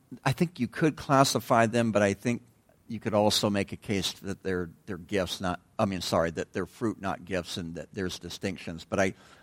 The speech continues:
I think there's a lot of overlap, a lot of overlap. That would make sense. Paul told Timothy, um, that he was to stir up the gifts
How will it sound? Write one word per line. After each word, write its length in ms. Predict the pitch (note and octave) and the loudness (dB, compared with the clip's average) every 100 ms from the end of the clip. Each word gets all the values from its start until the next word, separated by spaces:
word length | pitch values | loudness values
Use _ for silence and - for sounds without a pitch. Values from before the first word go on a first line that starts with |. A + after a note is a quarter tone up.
| - | -2
I 100 | A#2 | 2
think 220 | C#3 B2+ | 2 4
there's 220 | A#2 G#2+ | 4 4
a 60 | G2+ | 4
lot 560 | F#2 F#2 G2 G2+ G#2 | 0 2 6 8 8
of 160 | G2 F2+ | 6 2
overlap, 600 | F#2+ D#2+ F2+ D#2+ C2 - - _ _ _ | -2 -2 -4 -4 -6 -12 -20 _ _ _
a 100 | - | -6
lot 220 | F#2 F#2+ F#2 | 2 2 2
of 100 | F2 | -2
overlap. 460 | F2+ F2 E2 C#2+ | -6 -4 -6 -6
That 160 | - D2 | -8 -8
would 100 | F#2 | -6
make 180 | F2 - | -8 -6
sense. 360 | F#2+ D#2+ - - - _ _ _ _ | -6 -6 -8 -14 -20 _ _ _ _
Paul 420 | - D#3 E3+ G#3 | 2 6 8 6
told 420 | G3 - D#3 C#3+ - | 2 2 2 2 0
Timothy, 580 | D#3 C3+ G#2+ F#2+ D#2 - _ _ _ | 2 4 2 0 -4 -6 _ _ _
um, 400 | G#2+ F#2+ E2+ D#2+ - _ _ _ _ _ _ _ _ _ _ _ _ _ _ _ _ _ - - _ _ _ - | 4 4 4 -2 -12 _ _ _ _ _ _ _ _ _ _ _ _ _ _ _ _ _ -20 -20 _ _ _ -2
that 260 | A#2 A#2+ A2 | 6 6 6
he 260 | - C3 | 2 0
was 360 | B2+ A#2 A2 - | 4 6 4 2
to 180 | - G2 | -4 -4
stir 500 | - - C#3 D3 E3 | -4 -4 0 4 4
up 220 | D#3 - | 4 0
the 80 | A#2 | -4
gifts 1000 | G2 A2 C3 A#2 F2+ - - - - | -4 4 6 8 4 -4 -8 -8 -10